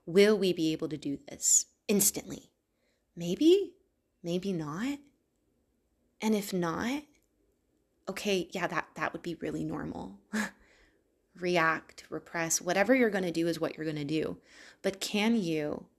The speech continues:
a day later, an hour later, a minute later, can you recognize that time is constantly moving, that all experiences are temporary, and that you do have the strength, you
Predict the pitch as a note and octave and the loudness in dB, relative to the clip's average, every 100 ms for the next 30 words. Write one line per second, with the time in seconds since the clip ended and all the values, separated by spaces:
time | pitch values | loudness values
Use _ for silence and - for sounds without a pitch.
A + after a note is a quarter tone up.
0 | _ _ _ _ F3+ D#3+ D3 - - - | _ _ _ _ 0 2 2 -2 -6 -8
1 | - _ _ _ _ _ E3+ D#3 A3+ F#3+ | -10 _ _ _ _ _ 4 6 4 2
2 | - - - - _ E3 D#3 D#3 A3+ - | -2 -6 -8 -10 _ -2 -2 -4 -4 -4
3 | D#3 - - _ _ _ _ _ _ - | -6 -6 -10 _ _ _ _ _ _ -10
4 | - G#3+ A3+ A#3 F3 F3 F#3 E3 D3+ C3+ | -2 4 6 6 4 2 -2 -2 -4 -4
5 | - - - - _ _ _ - F3 E3+ | -8 -10 -12 -16 _ _ _ 0 4 4
6 | - - - _ _ _ - F#3+ F#3 F3 | 0 -8 -16 _ _ _ 0 2 2 0
7 | - F3 E3+ - E3 F3+ E3 D3 C#3+ C#3 | -2 -4 -2 -4 -4 -4 -2 -2 -2 -4
8 | E3 - - - - F3 F3 - F3+ F#3 | -6 -14 -20 -20 -2 0 2 0 2 0
9 | F#3 - - E3 D#3 D#3 D#3+ D3+ D3 - | 0 -4 -2 0 0 -2 -4 -6 -8 -10
10 | - D3+ D#3 D#3+ - E3 - - - F#3 | -8 -6 -4 -4 -4 -6 -8 -12 -6 -2
11 | F#3+ F3 - E3+ E3 G3 A3+ C4+ B3+ _ | 0 -2 -4 -8 -4 0 2 2 0 _
12 | D3+ - G3 G3 F#3+ - - F#3+ F3 E3+ | -8 -2 0 0 -4 -12 -8 2 2 2
13 | - D#3+ - - E3 D#3 - - - F3 | -4 -2 0 0 0 -2 -6 -20 -16 -4
14 | G3 G3+ G3+ | -2 -2 -6